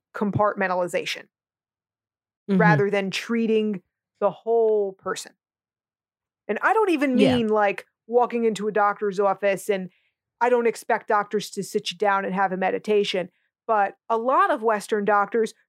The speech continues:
Speaker 1: don't even understand that our organs are connected to each other. Literally.
Speaker 2: Yeah, it's, it's hyper-focused.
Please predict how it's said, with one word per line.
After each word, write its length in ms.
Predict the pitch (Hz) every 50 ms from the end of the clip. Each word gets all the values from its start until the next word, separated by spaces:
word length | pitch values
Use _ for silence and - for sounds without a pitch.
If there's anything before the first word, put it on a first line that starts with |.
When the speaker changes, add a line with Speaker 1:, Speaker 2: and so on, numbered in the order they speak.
| _ _ _ _ _ -
Speaker 1:
don't 200 | 359 359 403 427
even 200 | 415 403 403 370
understand 640 | 381 370 339 349 320 - - 339 320 320 320 311 311 _ _ _ _ -
that 120 | 240 240 226
our 200 | 220 208 202 202
organs 640 | - - 320 277 311 320 294 320 330 320 320 320 - _ _ _ _ _ -
are 120 | 440 269 294
connected 520 | - - 277 262 269 262 254 - 226 214 170
to 180 | - 226 208 196
each 140 | 185 -
other. 260 | 233 180 220 - - - _ _ - - _ _ _ _ _ _ _ _ _ _ _ _ _ _ _ _ _ -
Literally. 380 | 240 269 294 277 233 214 208 214
Speaker 2:
Yeah, 200 | 180 - 208 - -
it's, 440 | - 202 202 - - - - - - _
it's 200 | - 190 196 -
hyper-focused. 1160 | - - 208 185 190 196 - 190 190 - - 175 165 151 - - 135 127 - - - - -